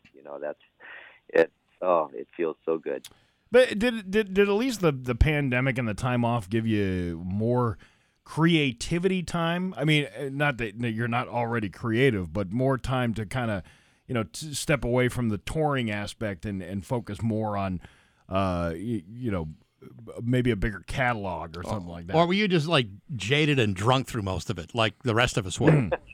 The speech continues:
Speaker 1: No, definitely, you know, definitely spent a lot more time in the recording studio.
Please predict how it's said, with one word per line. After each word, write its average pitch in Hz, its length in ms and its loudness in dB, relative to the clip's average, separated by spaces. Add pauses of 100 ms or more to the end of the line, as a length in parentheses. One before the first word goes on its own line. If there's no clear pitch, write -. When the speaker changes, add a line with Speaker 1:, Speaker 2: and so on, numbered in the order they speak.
(1600)
Speaker 1:
No, 107 340 6 (100)
definitely, 135 560 -2
you 107 260 -6
know, 98 220 2
definitely 101 800 -4 (220)
spent - 280 6
a 82 80 4
lot 82 220 6
more 92 180 -2
time 85 520 -2
in 82 60 -10
the 80 80 -6
recording 82 540 0 (100)
studio. 78 640 -2